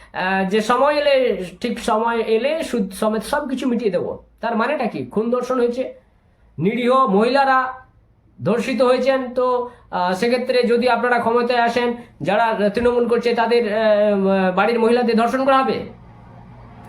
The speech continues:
এইসব ভুলভাল মন্তব্য, ভুলভাল পোস্ট করার থেকে না করা ভালো। আপনার পুরো পোস্টটা যথেষ্ট গুরুত্ব রয়েছে যে হ্যাঁ, আপনাদের সাথে যা যা করা হয়েছে,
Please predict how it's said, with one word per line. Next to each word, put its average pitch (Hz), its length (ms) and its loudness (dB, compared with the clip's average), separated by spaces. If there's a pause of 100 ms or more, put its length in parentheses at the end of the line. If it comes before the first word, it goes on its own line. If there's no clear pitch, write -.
(220)
এইসব 202 320 0 (480)
ভুলভাল 214 540 2 (520)
মন্তব্য, 190 520 0
ভুলভাল 185 440 0
পোস্ট 180 280 -4 (540)
করার 165 160 0 (100)
থেকে 175 180 -2
না 131 220 -2
করা 110 120 -4
ভালো। 95 220 -6 (440)
আপনার 277 340 2
পুরো 294 460 0 (120)
পোস্টটা 247 520 2
যথেষ্ট 277 440 0
গুরুত্ব 247 440 0
রয়েছে 240 360 0
যে 233 140 0
হ্যাঁ, 226 200 0
আপনাদের 208 360 0
সাথে 202 380 -2 (100)
যা 185 140 -2
যা 185 100 0
করা - 240 -2
হয়েছে, 101 360 -6